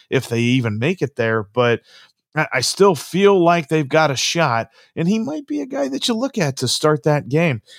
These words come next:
It's also interesting to note that Mahle just still loves pitching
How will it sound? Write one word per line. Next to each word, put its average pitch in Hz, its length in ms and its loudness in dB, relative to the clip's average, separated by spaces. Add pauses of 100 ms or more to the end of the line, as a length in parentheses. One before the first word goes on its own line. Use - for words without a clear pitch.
(120)
It's - 100 -6
also 220 260 4
interesting 185 440 0
to 156 80 0
note 156 180 2
that 147 140 -4
Mahle 143 500 -4
just 196 220 -2
still 147 320 2
loves 143 260 2
pitching 131 460 -2